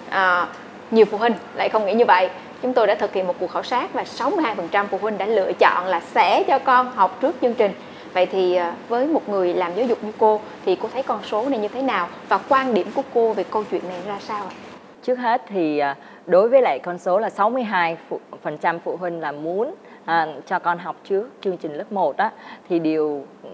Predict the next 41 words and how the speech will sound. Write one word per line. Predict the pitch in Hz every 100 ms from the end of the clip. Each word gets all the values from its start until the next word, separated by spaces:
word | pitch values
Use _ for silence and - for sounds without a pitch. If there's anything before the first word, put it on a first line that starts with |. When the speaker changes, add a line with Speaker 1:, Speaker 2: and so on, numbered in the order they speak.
| - -
Speaker 2:
tôi | 190 180 175
nhìn | 175 170 156
nó | 151 156 208 214
như | 202
là | 180 156
một | 151 -
cái | 160
tín | 180 196
hiệu | 226 160
đáng | 185 220
mừng, | 202 143 - 180
đó | 185
là | 220 175 147 - 233 -
phụ | 180 170
huynh | 185 180
rất | 175 220
là | 185
quan | 175 170
tâm | 180 170
đến | 175
cái | 202
việc | 214 185
học | 156 -
của | 143 -
con. | 190 175 170 - - - -
À, | 175 165
điều | 180 170
thứ | 247
hai | 247 214
nữa | 202 156 120 196 214
đó | 214
là | 226 165 147 - -
dưới | 175 247
góc | 285 285
độ | 202 139
là | 160
một | 151 -
cái | 208
nhà | 214 165
quản | 147 135
lý | 170 190 247